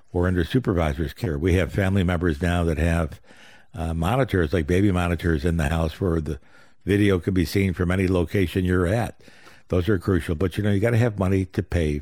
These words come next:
for those situations. That's where our plan falls into place. Who really needs long-term care? If you ask a room full of people, everybody needs it. Why? Because ninety-two percent of, of Americans today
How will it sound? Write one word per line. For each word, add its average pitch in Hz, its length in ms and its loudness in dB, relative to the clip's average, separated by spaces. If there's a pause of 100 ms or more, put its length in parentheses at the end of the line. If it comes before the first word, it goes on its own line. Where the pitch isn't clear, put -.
for 76 260 -6 (300)
those 87 180 2
situations. 82 680 -2 (440)
That's 101 320 0
where 113 120 0
our 95 220 0
plan 85 480 -2 (320)
falls 82 320 2
into 80 160 0
place. - 480 -6 (360)
Who 131 140 4
really 131 260 6
needs 123 280 2
long-term 113 440 2
care? 120 360 0 (260)
If 85 140 6
you 110 80 6
ask 113 220 2
a 107 40 6
room 117 200 6
full 120 200 4
of 107 120 4
people, 127 400 4
everybody 98 480 2
needs 82 280 0
it. 73 200 -6 (460)
Why? 101 280 2
Because 110 420 0 (460)
ninety-two 131 540 2
percent 123 540 0
of, 92 280 -2
of 95 140 0
Americans 107 580 2
today 92 440 2